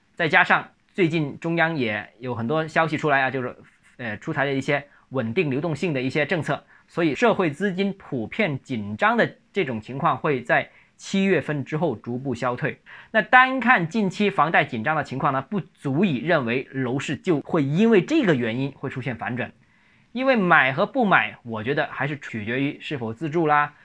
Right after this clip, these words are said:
区域有没有发展前景啦，楼盘性价比比较高啦，这些最基本的元素啊。金融系统当然会关注，但是现在已经不是唯一的因素，现在看也不可能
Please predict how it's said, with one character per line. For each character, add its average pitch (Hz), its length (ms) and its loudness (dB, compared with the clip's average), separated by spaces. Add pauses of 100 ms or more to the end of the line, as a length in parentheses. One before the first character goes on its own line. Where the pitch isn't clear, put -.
(180)
区 165 360 -2
域 - 20 0
有 123 100 -2
没 135 80 -2
有 143 60 0
发 147 160 0
展 120 140 -4
前 120 260 -4
景 135 160 -2
啦， 139 300 0 (260)
楼 123 180 -4
盘 143 180 -4
性 156 160 -4
价 143 100 0
比 117 120 -4
比 120 100 -6
较 139 120 2
高 175 340 6
啦， 170 220 6
这 170 100 -2
些 165 100 0
最 131 160 -6
基 165 240 -4
本 139 140 -2
的 104 40 -6
元 104 200 -8
素 123 160 -6
啊。 107 180 -6 (440)
金 175 140 -2
融 170 120 2
系 165 120 -2
统 123 120 -2
当 143 140 2
然 147 120 2
会 139 120 -2
关 135 200 0
注， 120 140 -6
但 123 140 -6
是 117 260 -10
现 139 180 -10
在 123 100 -2
已 104 60 -8
经 123 300 -8
不 127 100 -10
是 143 140 -4
唯 120 380 0
一 156 180 2
的 147 80 2
因 131 200 -2
素， - 260 -8 (180)
现 143 180 -10
在 135 80 -2
看 131 180 -2
也 104 100 -8
不 151 160 -8
可 107 160 -8
能 113 220 -8